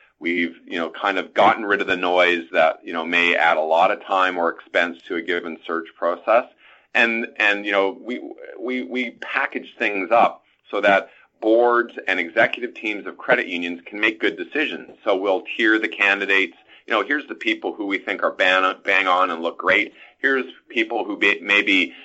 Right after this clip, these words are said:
you know, one notch off. Maybe they're a bit junior and they're up and coming, or maybe they're, you know, missing a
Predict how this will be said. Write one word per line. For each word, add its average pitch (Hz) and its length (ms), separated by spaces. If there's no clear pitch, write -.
you 131 100
know, 123 120
one 113 240
notch 107 300
off. 90 320
Maybe 98 240
they're 95 100
a 85 40
bit 98 220
junior 98 360
and 92 100
they're 87 140
up 92 140
and 87 120
coming, 95 360
or 82 100
maybe 95 300
they're, 90 320
you 90 80
know, 90 120
missing 98 380
a 92 260